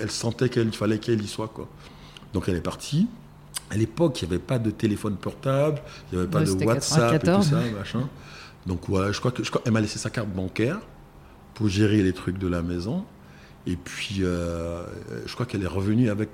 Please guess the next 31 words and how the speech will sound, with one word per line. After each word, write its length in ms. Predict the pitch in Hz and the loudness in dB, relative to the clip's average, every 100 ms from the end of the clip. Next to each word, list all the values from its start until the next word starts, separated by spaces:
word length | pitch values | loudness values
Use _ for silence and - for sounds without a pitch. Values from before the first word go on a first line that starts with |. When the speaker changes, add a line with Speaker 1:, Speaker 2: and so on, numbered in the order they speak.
| - | -8
Speaker 1:
pour 160 | - 98 | -10 -10
seul, 460 | - - 160 123 98 | -8 -4 0 2 2
euh, 260 | 90 90 87 - | 0 -2 -6 -12
salaire, 540 | - - 110 131 175 185 - - | -6 0 2 4 2 -2 -6 -4
euh, 400 | 92 90 90 90 - | -2 0 -2 -2 0
un, 220 | 113 113 - | 2 2 2
un 40 | 117 | 2
lecteur 480 | 107 107 - 127 | 2 2 2 4
de, 600 | 113 107 101 95 95 92 92 - - | 4 2 2 0 0 -2 -6 -10 -4
de, 140 | 110 117 | 6 8
lecteur 400 | 113 113 - 120 | 8 6 6 4
de 40 | |
Sony. 280 | 117 120 117 - - | 4 2 2 -2 -12
Sony, 340 | - 139 139 143 | 2 6 8 8
là. 60 | |
Speaker 2:
Sony, 340 | - 226 220 196 | 10 10 10 8
oui. 160 | 185 170 | 4 2
Speaker 1:
Tu 120 | 170 | 4
vois, 160 | 127 156 | 6 8
le, 220 | 127 113 | 8 8
le, 60 | |
Speaker 2:
Pardon. 260 | 107 110 147 123 | 6 6 6 6
Speaker 1:
le, 140 | 117 | 6
le, 0 | |
le 260 | 113 117 113 | 6 2 2
Speaker 2:
C'était 240 | - - | -2 2
des 80 | 120 | 4
Speaker 1:
triple 320 | - 180 165 | 6 6 8
Speaker 2:
cassettes, 180 | 185 131 202 | 8 8 8
Speaker 1:
plateau. 80 | |
Speaker 2:
ouais. 120 | 143 | 6